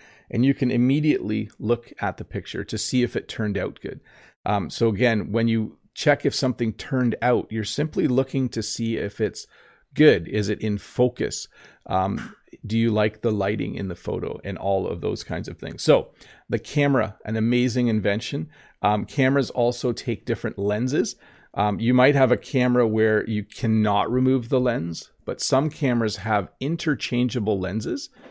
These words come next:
So you can put different lenses on the camera for different kinds of photographs. So anyways, the camera used to take pictures, also used to take photos. We often use the word picture and photo interchangeably.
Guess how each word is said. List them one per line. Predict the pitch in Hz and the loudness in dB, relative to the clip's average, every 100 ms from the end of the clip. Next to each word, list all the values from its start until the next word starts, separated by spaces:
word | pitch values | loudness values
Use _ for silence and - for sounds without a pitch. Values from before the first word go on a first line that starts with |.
| - - _ | -20 -20 _
So | - | 0
you | 110 113 | 0 0
can | 110 | -2
put | 120 107 92 | -2 -4 0
different | 131 - 131 | -2 0 -2
lenses | 113 120 135 123 107 | 0 0 0 -2 -2
on | 104 | -2
the | 104 | -2
camera | - - 101 98 101 101 _ _ - | -4 -4 -4 -4 -6 -8 _ _ -6
for | 110 | -6
different | - 104 - 95 - | -2 -4 -2 -8 -6
kinds | 95 95 98 | -6 -4 -6
of | - 95 | -6 -8
photographs. | - 98 101 - - - | -4 -2 -2 -4 -8 -8
So | - 135 - - - - - - | 0 0 0 -12 -20 -20 -16 0
anyways, | 139 143 92 - - | 4 4 4 -2 -8
the | 117 | -8
camera | - 147 147 147 139 | -2 0 4 2 2
used | 120 131 - | 2 2 0
to | 101 | -8
take | - 117 - _ | -2 -2 -4 _
pictures, | - 101 - - 113 107 101 - _ _ _ _ _ - | -2 -2 -2 0 2 2 -2 -14 _ _ _ _ _ 4
also | 131 175 202 | 4 6 4
used | 180 135 120 - | 6 6 4 -2
to | |
take | - 123 104 | -6 -4 -4
photos. | - - 151 151 117 87 78 - - - - - | -8 -2 2 4 4 2 -2 -10 -20 -20 -18 -4
We | 123 190 220 | 2 2 2
often | 127 147 185 - 190 170 139 113 _ _ _ | 4 4 4 2 -2 0 -4 -10 _ _ _
use | 117 131 147 117 | -2 4 4 4
the | 127 | 2
word | 123 113 - | 4 2 -4
picture | - 156 - 139 | -4 -4 0 2
and | 92 110 | 2 -2
photo | - 120 117 113 104 | -2 2 2 2 0
interchangeably. | 104 - 101 - 110 123 120 190 | -2 -6 -8 -4 -4 -4 -4 -4